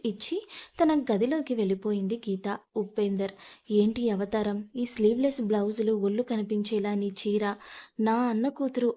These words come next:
అని చెప్పి ఆ పిల్లని తెచ్చి అభికి కట్టపెట్టావు. అదేమో మొగుడు కన్నా ఎక్కువ నీతోనే తిరుగుతుంది. చూడు, అది కనీసం మొగుడి రూమ్‌కి కూడా వెళ్ళడం లేదు"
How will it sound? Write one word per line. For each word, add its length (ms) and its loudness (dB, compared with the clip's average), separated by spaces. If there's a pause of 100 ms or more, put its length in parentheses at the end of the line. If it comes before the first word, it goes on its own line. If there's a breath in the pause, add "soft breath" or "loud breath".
అని 240 0
చెప్పి 200 -4
ఆ 100 -2
పిల్లని 340 -2
తెచ్చి 320 -2
అభికి 400 -2
కట్టపెట్టావు. 600 -6 (440 loud breath)
అదేమో 600 4
మొగుడు 380 2
కన్నా 320 -2
ఎక్కువ 340 -2
నీతోనే 420 0
తిరుగుతుంది. 640 -4 (460 loud breath)
చూడు, 220 0 (300)
అది 140 0
కనీసం 560 2
మొగుడి 460 -2 (320 loud breath)
రూమ్‌కి 360 4
కూడా 280 0
వెళ్ళడం 420 0
లేదు" 300 -2